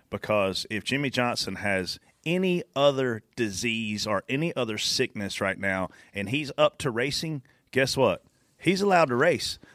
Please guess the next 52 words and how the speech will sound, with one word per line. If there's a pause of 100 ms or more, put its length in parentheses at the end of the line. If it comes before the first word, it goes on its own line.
This
is
the
only
thing (460)
that
could
keep
him
out
of
a
race
car, (240)
and
it
kept
him
out
of
a
race
car.
So
now (440)
his
points
are
gonna
go
bloop,
bloop,
bloop.
He's
gonna
be
out
of
the
playoff
most
likely (260)
after
the
end
of
this
race
this
weekend,
unless
he,